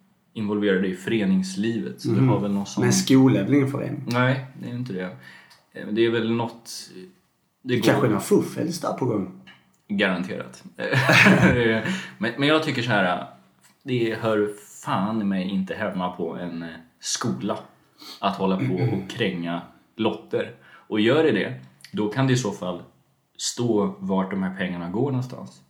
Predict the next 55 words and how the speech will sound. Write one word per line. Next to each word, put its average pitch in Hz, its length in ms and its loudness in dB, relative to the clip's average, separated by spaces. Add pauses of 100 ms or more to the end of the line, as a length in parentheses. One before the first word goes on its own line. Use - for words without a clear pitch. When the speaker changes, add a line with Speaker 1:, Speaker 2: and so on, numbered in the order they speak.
(280)
Speaker 1:
Men - 140 -2
det - 40 -2
är - 40 0
Speaker 2:
Mm. 147 100 -2
Speaker 1:
ingen 127 120 0
som 95 180 -2
vill 95 200 -2
prata 92 320 -6
om 95 100 -4
det. 120 120 -4
Det 101 140 -2
hade 110 160 0
varit 107 140 0
en 107 60 -2
annan 107 200 0
sak 123 340 2
om 104 80 -2
det 95 80 0
är 95 60 0
så 95 120 -4
här, 92 200 -2 (220)
nu 107 220 0
har, 104 240 0 (240)
eh, 98 60 -2 (200)
skolan 92 520 -2
startat 92 500 -4
en 87 160 -8
förening 95 760 0 (580)
för, 82 480 -6
eh, 85 80 -10
någonting. 82 540 -6 (200)
Och 101 100 -2
Speaker 2:
Mm. 95 160 0
Speaker 1:
vi 90 100 -2
ska - 220 -6
dra 90 140 -2
in 85 120 -8
lite 87 180 -10
pengar 95 340 0
genom 87 260 -4
lotter. 101 440 -4
Var 92 160 -2
med 98 240 4
och 98 80 -4
stötta. - 480 -8 (560)
Det 143 140 -2
är 143 60 2
en 131 80 4
annan 101 420 2
grej 131 200 4
då. - 280 -6
Nu 110 260 0
är 131 40 6
det 127 80 6
bara, 98 400 2